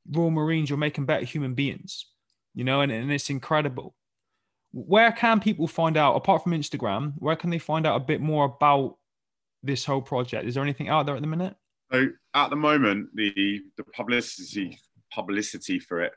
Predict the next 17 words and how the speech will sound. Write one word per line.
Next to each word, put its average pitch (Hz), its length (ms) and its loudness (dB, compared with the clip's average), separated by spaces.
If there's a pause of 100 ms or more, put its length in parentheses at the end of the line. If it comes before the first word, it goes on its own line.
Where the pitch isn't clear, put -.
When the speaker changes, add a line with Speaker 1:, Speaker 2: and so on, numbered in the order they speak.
Speaker 2:
um, 87 480 -6
is, 92 520 -4
is, 92 340 -4
um, 85 520 -4
fairly 95 560 0
scarce - 800 -2 (440)
because, 92 720 -4
um, 87 460 -4
there 95 220 2
is 92 120 -2
an 101 60 0
Insta 104 420 -2
handle 101 360 0
for - 160 -10
that 107 180 0
as 92 140 -10
well, 107 320 -2